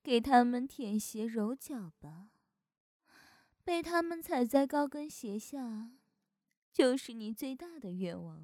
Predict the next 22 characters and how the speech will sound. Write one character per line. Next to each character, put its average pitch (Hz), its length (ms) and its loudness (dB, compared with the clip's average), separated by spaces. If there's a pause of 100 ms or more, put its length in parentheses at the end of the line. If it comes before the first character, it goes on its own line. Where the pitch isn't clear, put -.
了。 170 140 -20 (1120)
他 262 200 12
们 240 240 2
的 247 160 4 (160)
带 294 220 0
着 269 180 4
轻 302 360 -8
微 320 180 -8
汗 330 340 -8
味 285 120 4
儿 262 80 4
的 240 120 -2
丝 - 280 -8
袜 311 220 -4
美 208 280 -6
脚 - 560 -16 (420)
踩 233 220 -2
在 311 160 -6
你 320 160 -8
的 233 120 -10
脸 254 360 -14
上， - 260 -18